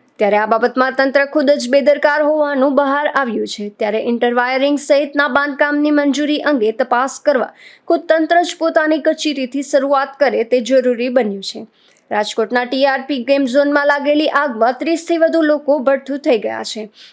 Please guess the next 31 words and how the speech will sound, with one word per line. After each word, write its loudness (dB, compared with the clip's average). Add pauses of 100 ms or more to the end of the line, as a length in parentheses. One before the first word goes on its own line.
(100)
ત્યારે -2
રાજ્યનું 0
ડિઝાસ્ટર 0
વિભાગ 0
હરકતમાં 0
આવ્યું -4
છે -12 (640)
અને 0
પોરબંદરમાં 2
પણ 0
જિલ્લા 2
કલેક્ટર 2 (100)
અધ્યક્ષ 0
સ્થાને 0 (100)
બેઠકમાં 0
જ -4
એવી 0
સૂચના 0 (120)
આપવામાં 0
આવી -4
છે 2
કે -20 (160)
તમામ 2
ગેમ 2
ઝોન 2
સરકારના 0
નિયમ 0
પ્રમાણે 0
છે 0 (160)
કે 0 (100)
કેમ. -2